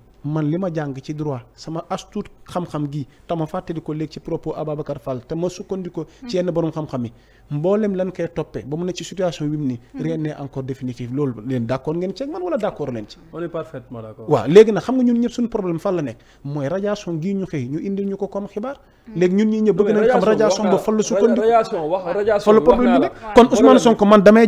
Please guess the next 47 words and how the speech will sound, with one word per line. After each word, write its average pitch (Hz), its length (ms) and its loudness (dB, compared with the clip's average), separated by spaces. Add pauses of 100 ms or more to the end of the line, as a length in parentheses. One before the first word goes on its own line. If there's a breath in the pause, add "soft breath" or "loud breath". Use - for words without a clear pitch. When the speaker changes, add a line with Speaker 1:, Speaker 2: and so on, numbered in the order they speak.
Speaker 1:
jàpp 226 260 8
ni 190 180 4
ba 175 160 4
waxtu 247 280 8
wi 226 100 6
may 220 100 2
wax 196 200 0
ak 165 60 -6
yow 151 160 0
ni 202 140 -2 (120)
Speaker 2:
Mën 254 120 -12
naa 240 180 -14
bokk. 170 140 -16 (240)
Speaker 3:
Jàmm 175 180 -2
Speaker 1:
du 196 60 6
Speaker 3:
sax. 339 140 10
Speaker 1:
mën 359 100 8
naa 311 140 6
bokk, 233 260 6
dafa 233 200 2
war 220 120 6
a 185 40 6
bokk. 180 260 4 (220)
Speaker 2:
Ok. - 300 -20 (280)
Speaker 1:
Loolu 262 220 12
laa 240 140 8
gëm. 165 180 4 (160)
Speaker 2:
D'accord. 226 160 -6
Speaker 1:
Léegi 294 240 10
nag 226 180 6
bés 254 220 6
bu 339 400 10
ñu 294 140 6
demee 269 240 6
ba 254 120 4
ca 262 120 -6
cappaandaw 247 500 2
ga, 160 140 2
ba 185 100 4
ñu 269 220 6
indil 254 300 4
ma, 180 200 4 (140)
Speaker 2:
Mhm. 240 320 -8
Speaker 1:
ne 240 100 6
ma 240 340 2 (520)
sa 208 200 0
situation 269 680 0